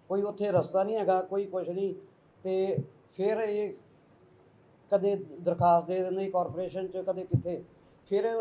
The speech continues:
ਇਹਨਾਂ ਨੇ ਕਿਹਾ ਵੀ ਤੁਸੀਂ ਆਪਣੀ ਜਗ੍ਹਾ ਪੂਰੀ ਕਰ ਲਓ, ਜੋ ਬਚਦੀ ਆ ਉਹ ਸਾਨੂੰ ਦੇ ਦਿਓ ਜੇ ਬਚੂਗੀ, ਤੇ ਅਸੀਂ ਤੁਹਾਡੇ ਨਾਲ ਸਹਿਮਤ ਆ। ਇਹਨਾਂ ਨੇ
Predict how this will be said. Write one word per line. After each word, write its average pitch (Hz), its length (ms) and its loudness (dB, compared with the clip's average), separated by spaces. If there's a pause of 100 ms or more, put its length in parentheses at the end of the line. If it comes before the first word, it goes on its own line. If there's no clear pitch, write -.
(100)
ਇਹਨਾਂ 214 180 -2
ਨੇ 214 80 -4
ਕਿਹਾ 196 220 2
ਵੀ 220 320 -6
ਤੁਸੀਂ 202 320 -6 (440)
ਆਪਣੀ 196 380 2
ਜਗ੍ਹਾ 202 240 8
ਪੂਰੀ 214 280 -2
ਕਰ 180 220 2
ਲਓ, 196 280 2 (320)
ਜੋ 190 120 2
ਬਚਦੀ 175 480 4
ਆ 226 80 2
ਉਹ 226 280 4
ਸਾਨੂੰ 175 300 0
ਦੇ 151 160 -2
ਦਿਓ 123 220 -6 (840)
ਜੇ 190 80 4
ਬਚੂਗੀ, 185 520 4 (680)
ਤੇ 170 420 0 (120)
ਅਸੀਂ 190 160 4
ਤੁਹਾਡੇ 190 180 6
ਨਾਲ 170 180 0
ਸਹਿਮਤ 180 340 -2
ਆ। 190 200 2 (300)
ਇਹਨਾਂ 196 180 0
ਨੇ 202 180 0